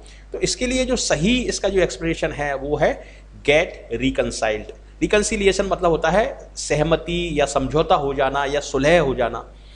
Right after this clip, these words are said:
तो आपको ये options भी देखने पड़ेंगे, क्योंकि एसएससी exam में जो options होते हैं,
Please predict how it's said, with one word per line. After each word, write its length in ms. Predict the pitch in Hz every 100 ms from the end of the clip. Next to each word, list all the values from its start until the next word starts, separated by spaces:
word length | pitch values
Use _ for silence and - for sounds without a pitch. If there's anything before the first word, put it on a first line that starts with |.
| - - - - -
तो 300 | 214 254 - -
आपको 260 | - 240
ये 160 | 180 226
options 420 | 226 - 226 220
भी 100 | 208
देखने 300 | 175 170 190
पड़ेंगे, 300 | 170 147 156
क्योंकि 280 | 151 170 165
एसएससी 380 | 143 185 - -
exam 340 | - 135 151
में 280 | 190 202 196
जो 180 | - -
options 380 | 135 - 190 -
होते 240 | - - 147
हैं, 160 | 101